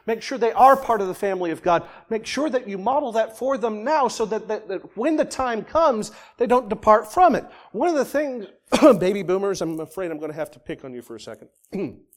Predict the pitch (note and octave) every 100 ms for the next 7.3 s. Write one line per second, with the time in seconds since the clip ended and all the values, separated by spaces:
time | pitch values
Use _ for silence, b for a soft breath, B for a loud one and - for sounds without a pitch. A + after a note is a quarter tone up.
0 | _ _ _ E3 G3+ A#3+ B3+ A#3 A#3+ -
1 | E3+ F#3 G3+ G3 G3 - F#3 A3 F3+ C#3
2 | D3 C#3 F#3 D#3 E3 D#3+ F#3+ F3+ - B2+
3 | - - _ - _ _ _ - D3+ G3+
4 | F#3+ - G#3 B3+ A3+ A3+ B3+ G3+ F#3 -
5 | A#3+ A3 G#3 - - G3+ A3 G3 - _
6 | _ _ _ _ _ _ - A#3 A#3 -
7 | F#3+ B3 F3